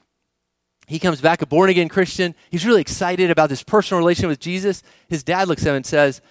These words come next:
my, now deceased, my grandfather, says, "Hey, you just wait. You wait till you're my age and see if you're that excited about that stuff."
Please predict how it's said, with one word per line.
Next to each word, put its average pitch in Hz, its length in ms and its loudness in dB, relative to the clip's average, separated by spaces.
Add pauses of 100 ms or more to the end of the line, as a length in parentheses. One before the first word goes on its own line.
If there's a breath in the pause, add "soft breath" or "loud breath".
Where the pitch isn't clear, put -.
(120)
my, 131 260 -6
now 139 200 0
deceased, 127 560 -6
my 117 140 -6
grandfather, 110 540 -8 (300 soft breath)
says, 127 480 -4 (220)
"Hey, 123 120 -6
you 131 140 -6
just 214 220 -6
wait. 120 300 0 (160)
You 170 100 -4
wait 233 140 0
till 208 100 -2
you're 170 120 2
my 160 200 2
age 202 240 -4
and 151 80 -6
see - 80 -6
if 175 80 -6
you're 160 80 0
that 147 160 4
excited 135 340 0
about 107 200 -2
that 90 140 -10
stuff." - 380 -6